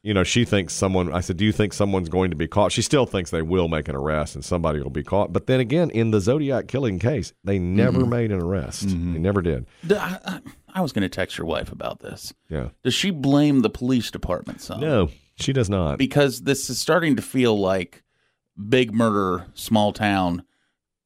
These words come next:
Speaker 2: C-, 'cause every day you hear about something about, there's a new theory, they didn't release this, they didn't release
Speaker 1: Yeah,
Speaker 2: that.
Speaker 1: yeah.
Speaker 2: And I almost feel like, is it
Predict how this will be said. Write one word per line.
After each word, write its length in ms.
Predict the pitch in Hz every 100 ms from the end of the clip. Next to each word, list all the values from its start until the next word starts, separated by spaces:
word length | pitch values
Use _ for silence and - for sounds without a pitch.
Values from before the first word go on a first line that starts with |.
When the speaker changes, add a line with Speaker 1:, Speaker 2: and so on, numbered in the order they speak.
| - - _
Speaker 2:
C-, 140 | 135
'cause 180 | 120 131
every 260 | 123 175 156
day 180 | 139 127
you 100 | 113
hear 140 | 117
about 320 | 107 98 -
something 340 | - 113 95 104
about, 280 | 95 57 - - - _ _
there's 240 | - 117 107
a 40 |
new 220 | 107 113 104
theory, 460 | - 107 101 98
they 140 | 90 98
didn't 200 | 107 104
release 320 | 101 101 87
this, 260 | 82 101 -
they 80 | 95
didn't 160 | 98
release 300 | 90 92 90 95
Speaker 1:
Yeah, 60 |
Speaker 2:
that. 300 | 92 90 - 90
Speaker 1:
yeah. 180 | 90 80 - _ -
Speaker 2:
And 100 | 120
I 40 |
almost 260 | 151 131 -
feel 120 | 123
like, 180 | 113 101
is 100 | 92
it 100 | 85